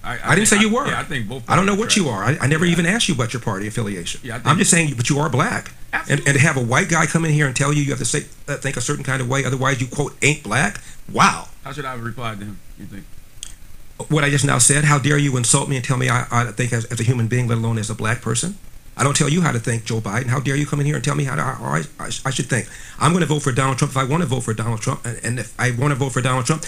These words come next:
Speaker 2: it does not make me not black. Twenty percent of black people, black men, as I said, uh, voted for Donald Trump in twenty twenty. Are they not black now?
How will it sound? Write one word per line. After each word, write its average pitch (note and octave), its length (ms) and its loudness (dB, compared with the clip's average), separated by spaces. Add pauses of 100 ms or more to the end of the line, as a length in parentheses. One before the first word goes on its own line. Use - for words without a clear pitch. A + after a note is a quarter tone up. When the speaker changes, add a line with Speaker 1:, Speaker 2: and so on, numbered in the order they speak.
(100)
Speaker 2:
it - 60 -2
does B2 120 0
not C3+ 220 2
make C#3 160 -2
me C#3 100 2
not C3 240 0
black. D#3+ 340 -2 (200)
Twenty D3+ 200 2
percent C#3+ 260 0
of B2+ 60 -4
black B2+ 240 0
people, C#3 360 -2 (120)
black B2 220 0
men, B2+ 180 2
as B2 120 0
I B2 80 0
said, C3+ 280 2 (320)
uh, B2 60 -2
voted B2+ 240 0
for B2 80 0
Donald B2 260 2
Trump C#3 320 0
in A#2+ 120 -4
twenty B2+ 280 -2
twenty. C3+ 300 -2
Are - 100 -4
they A#2+ 120 0
not B2 260 2
black B2 300 -2
now? E3+ 240 0